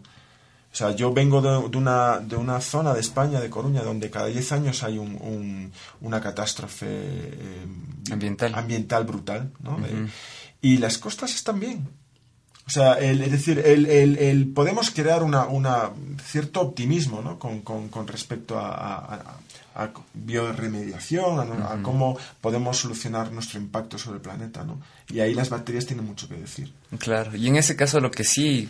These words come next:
Speaker 2: cabe, eh, recalcar es que sí necesitamos más investigación para poder descubrir ese tipo de,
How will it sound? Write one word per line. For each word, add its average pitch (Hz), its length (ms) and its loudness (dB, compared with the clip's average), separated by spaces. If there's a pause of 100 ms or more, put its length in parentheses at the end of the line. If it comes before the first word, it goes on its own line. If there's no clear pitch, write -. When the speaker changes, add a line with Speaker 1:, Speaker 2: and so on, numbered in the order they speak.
(100)
Speaker 2:
cabe, 104 880 0
eh, 107 140 2
recalcar 113 460 4
es 127 100 0
que 110 100 -6
sí 131 120 2
necesitamos 113 580 0
más 127 180 6
investigación 113 600 2
para 104 220 4
poder 110 200 4
descubrir 104 360 0
ese - 140 0
tipo 110 300 -2
de, 98 180 -6